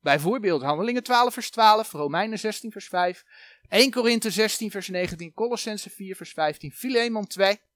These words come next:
Diverse schriftgedeelten lees je dan ook dat men in het huis van een van de leden samenkwam.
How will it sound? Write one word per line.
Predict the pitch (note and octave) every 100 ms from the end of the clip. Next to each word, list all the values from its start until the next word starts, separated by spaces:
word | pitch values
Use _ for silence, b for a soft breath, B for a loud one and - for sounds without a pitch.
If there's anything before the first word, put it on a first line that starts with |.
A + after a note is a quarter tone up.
| _ _ _
Diverse | E3+ F#3 E4+ E4+ C4+
schriftgedeelten | C4 - D4 C#4 A3+
lees | A3+ E4 G4
je | D4
dan | A#3 G#3+
ook | A3 B3+ - _ _
dat | - A#3 C#4
men | B3+ C4 B3
in | B3
het | B3 F3
huis | C3 A#3 E4 B3+ C4+ - -
van | A3
een | - C#4+ C4+
van | A3 F#3
de | D#3+
leden | G3+ D#4+ B3 D#3
samenkwam. | - F3 C3 A2 - A#2+ F2+